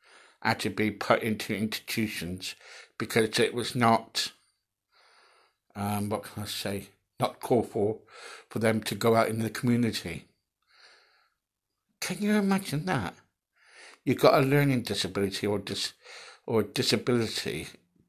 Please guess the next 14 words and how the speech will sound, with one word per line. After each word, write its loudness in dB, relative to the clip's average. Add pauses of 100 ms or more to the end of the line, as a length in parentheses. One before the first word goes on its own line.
(140)
and 2
you -4
wasn't 0
allowed 2
to -6
k-, -14 (1000)
kind -2
of, -6
like, -4
go 4
out 4
into -6
the -2
community. -2